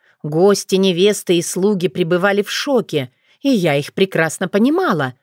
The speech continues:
Сама испытала потрясение, потому что терпеть характер одного вредного графа — это ещё ничего, но семь! "Я решил провести ещё одну маленькую проверку",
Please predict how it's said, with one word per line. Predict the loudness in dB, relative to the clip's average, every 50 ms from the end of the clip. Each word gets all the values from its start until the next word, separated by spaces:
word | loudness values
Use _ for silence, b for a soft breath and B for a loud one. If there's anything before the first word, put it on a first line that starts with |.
| _ _ _ _ _
Сама | -8 -4 -2 0 2 2 2 2 2 2
испытала | 2 0 -2 -4 -4 -4 -4 0 0 2 2 2
потрясение, | 0 -2 -4 -4 -2 -4 -4 -2 -2 0 0 0 0 0 -2 -4 -6 -8 _ _ _ _ _ _ _
потому | -8 -4 0 2 2 2 2
что | 2 0 0
терпеть | 0 0 0 0 0 -2 -2 -2
характер | -2 -2 -2 -2 -2 -2 -2 0 0 0
одного | 0 0 0 2 2 0
вредного | 0 2 2 2 2 2 0 0 0 0
графа — | 0 0 0 0 0 0 -2 -4 -4 -6 _ _ _ _ _ _ _ _ -4
это | 0 0 2 2 2 0 0
ещё | 0 2 0 -2 -2 -2 -2
ничего, | 0 -2 -2 -4 -4 -4 -4 -2 0 2 2 2 0 -2 _ _ _ _ _ 0
но | 2 2 2 2
семь! | 0 -4 -6 -4 -4 -2 0 0 0 0 0 0 -2 -2 -6 _ _ _ _ _ _ _ _ _ _ _ _ _ _ -14
"Я | -8 -4 -2 0 0 0 0
решил | 0 -2 -4 -6 -4 0 2 4 4 4 2
провести | -2 -4 -2 -2 -2 -2 -6 -8 -4 -2 0
ещё | 0 0 -2 -4 -6 -6 -6 -4 0 2 4 4 4 2 0 -2 -2
одну | -2 0 0 -2 -2 -2 0 2 2
маленькую | 2 0 0 0 0 0 0 -2 -2 -2 -2 -2 -2 0
проверку", | 0 0 0 2 2 2 0 0 -2 -4 -4 -4 -4 -4